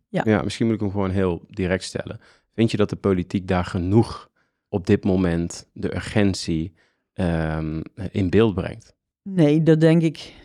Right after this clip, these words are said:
Speaker 1: niet helemaal. Ik denk dat onze bewindspersonen dat die oproepen wel doen en hebben gedaan. Ehm, maar van de oproep naar,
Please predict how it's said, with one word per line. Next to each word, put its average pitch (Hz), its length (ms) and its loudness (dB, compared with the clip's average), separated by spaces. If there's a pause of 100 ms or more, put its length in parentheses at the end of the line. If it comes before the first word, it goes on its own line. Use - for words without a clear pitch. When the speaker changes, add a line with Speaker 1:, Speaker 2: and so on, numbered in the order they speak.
Speaker 1:
niet 180 280 2
helemaal. 170 800 6 (160)
Ik 175 200 -2
denk 160 180 2
dat 151 140 -2
onze 160 400 4
bewindspersonen 160 960 2
dat - 360 -2
die 165 260 -8
oproepen 170 480 0
wel 151 260 4
doen 160 240 2
en 156 140 2
hebben 165 280 4
gedaan. 185 500 2 (480)
Ehm, 151 580 0 (440)
maar 156 420 2 (580)
van 160 440 4 (200)
de 160 200 0
oproep 202 440 2
naar, 156 360 2